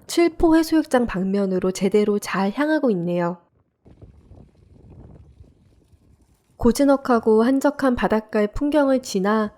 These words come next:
다시금 어촌마을로 돌아왔습니다. 이곳은 관광객의 발길이 그렇게 많이 닿지는 않는 곳이라 화려함보다는 고즈넉하고 평온한 분위기가 주를 이루는데요.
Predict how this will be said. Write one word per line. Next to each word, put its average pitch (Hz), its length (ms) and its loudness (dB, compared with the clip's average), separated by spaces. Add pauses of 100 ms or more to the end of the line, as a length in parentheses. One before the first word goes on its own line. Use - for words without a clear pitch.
(160)
다시금 220 640 -2
어촌마을로 214 680 -2
돌아왔습니다. 185 880 -4 (2750)
이곳은 254 720 0
관광객의 269 560 0
발길이 208 680 -2
그렇게 208 440 -4
많이 190 280 -2
닿지는 254 500 -4
않는 190 280 -2
곳이라 208 560 -2 (360)
화려함보다는 247 960 0
고즈넉하고 196 920 -2
평온한 311 480 2
분위기가 196 400 0
주를 202 280 -2
이루는데요. 190 840 2